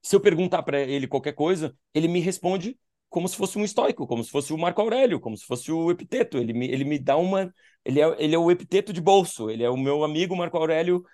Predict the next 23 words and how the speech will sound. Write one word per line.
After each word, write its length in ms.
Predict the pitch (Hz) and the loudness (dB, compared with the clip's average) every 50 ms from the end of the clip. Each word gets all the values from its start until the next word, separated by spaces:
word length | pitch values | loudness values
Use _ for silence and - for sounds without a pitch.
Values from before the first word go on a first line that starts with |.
| _ _ _ _ _ | _ _ _ _ _
que 100 | - - | -8 -4
tá 120 | - 160 | -4 -2
do 100 | 160 160 | -2 0
meu 120 | 165 175 190 | 0 2 4
lado 320 | 190 180 175 175 160 170 | 6 6 6 4 2 -2
nos 140 | 175 165 147 | -4 -4 -6
momentos 260 | 160 165 160 165 139 | -6 -6 -6 -8 -8
difíceis. 540 | - 160 131 - 180 175 - - 110 101 - | -10 -10 -6 -6 -6 -6 -4 -8 -10 -12 -6
Como 200 | - 151 165 175 | -4 -2 0 0
lidar 240 | 160 156 160 160 160 | 2 4 2 2 2
com 120 | - 156 | 0 -2
o 40 | 147 | 2
luto? 260 | 147 156 151 131 - | 2 2 2 2 -2
Ele, 180 | 113 117 113 - - - 110 104 98 87 - | -4 -6 -6 -8 -10 -14 -14 -14 -14 -12 -6
ele 140 | - 120 127 | -4 -2 -2
me 80 | 147 | -2
ajuda. 360 | 180 165 135 208 214 147 117 - _ _ _ _ _ _ _ _ _ _ | -2 -2 -2 -2 -4 -4 -6 -10 _ _ _ _ _ _ _ _ _ _
É, 240 | - 120 127 127 131 - | -4 -2 -2 -2 -2 -4
eu 80 | 151 | -4
posso 200 | 135 208 220 - | -2 -2 -2 -2
fazer 220 | - 202 175 190 202 | -2 0 0 0 -2
isso 200 | 208 - 220 185 | -2 -4 -6 -8
pra 640 | - - 185 185 190 190 190 190 190 185 180 185 | -6 -2 0 2 2 2 0 -2 -2 -2 -4 -4